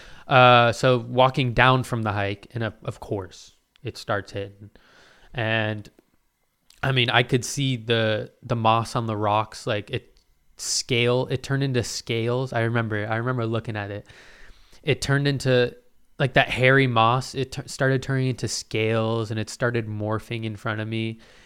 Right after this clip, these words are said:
in front of my eyes. I was like, "Whoa, that's insane." Like, I touched it. The textures were changing. It felt s-, insane on my, uh, on my hands. I mean, it was insane. So I started walking down,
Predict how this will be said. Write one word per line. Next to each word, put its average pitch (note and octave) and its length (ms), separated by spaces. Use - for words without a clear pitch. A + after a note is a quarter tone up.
in A#2 100
front A#2+ 160
of A2 60
my G#2 200
eyes. G#2 120
I G#2 60
was G2+ 80
like, G2+ 140
"Whoa, G2+ 480
that's G#2 240
insane." G#2 400
Like, G#2 120
I G#2+ 100
touched - 460
it. B2 260
The C3 80
textures C3+ 600
were B2 140
changing. B2 960
It - 180
felt - 400
s-, - 200
insane A2+ 1080
on A2+ 200
my, G#2+ 260
uh, G#2 440
on A#2+ 100
my A2+ 160
hands. G#2+ 640
I A#2 60
mean, A2 160
it A#2 60
was A#2 180
insane. G#2+ 320
So A#2 100
I A2 40
started A2+ 260
walking A2+ 340
down, A2 280